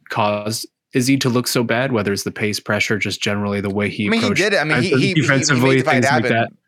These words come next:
Speaker 2: I mean, but
Speaker 1: And also, I will say the coaching from Eric Nixick, who in my
Speaker 2: Mm-hmm.
Speaker 1: mind is the coach of the year, should also go into that, 'cause there were several, even Izzy called it out, there were several moments where Eric
Speaker 2: The
Speaker 1: sort
Speaker 2: fact,
Speaker 1: of swung the
Speaker 2: the fact
Speaker 1: tide
Speaker 2: that it,
Speaker 1: mid-fight.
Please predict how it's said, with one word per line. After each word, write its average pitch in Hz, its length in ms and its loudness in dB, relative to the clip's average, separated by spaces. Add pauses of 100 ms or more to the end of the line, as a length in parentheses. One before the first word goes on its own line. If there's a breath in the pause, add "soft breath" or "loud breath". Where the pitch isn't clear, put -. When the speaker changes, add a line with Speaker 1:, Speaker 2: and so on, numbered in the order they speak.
(240)
Speaker 2:
I 156 40 -8
mean, 135 260 -4
but 131 120 2
Speaker 1:
And 160 100 4
also, 175 360 4
I 151 120 2
will 151 180 4
say 127 420 2
the 135 220 -2
coaching 123 520 0
from 107 520 -2
Eric 123 220 0
Nixick, 113 420 -4
who 117 100 0
in 120 80 0
my 104 100 0
Speaker 2:
Mm-hmm. 104 80 0
Speaker 1:
mind 101 220 -2
is 98 120 -6
the - 80 -10
coach 123 280 0
of 113 100 -2
the 117 100 0
year, 110 340 -2
should 113 180 -2
also 104 240 -2
go 110 180 0
into 110 160 -2
that, 110 200 -2
'cause 113 80 -10
there 107 120 -2
were 101 80 -4
several, 104 440 -2
even 110 220 0
Izzy 107 200 -2
called 104 240 -2
it 101 80 -4
out, 95 160 -2
there 120 80 0
were 113 60 0
several 104 300 -2
moments 98 340 -4
where - 160 -4
Eric 104 260 -2
Speaker 2:
The - 60 -2
Speaker 1:
sort 113 140 -2
Speaker 2:
fact, 107 60 -2
Speaker 1:
of - 20 -4
swung 107 240 -2
the 104 100 -2
Speaker 2:
the - 60 -8
fact - 0 -
Speaker 1:
tide 113 280 2
Speaker 2:
that 113 140 -2
it, 127 160 -2
Speaker 1:
mid-fight. 123 380 0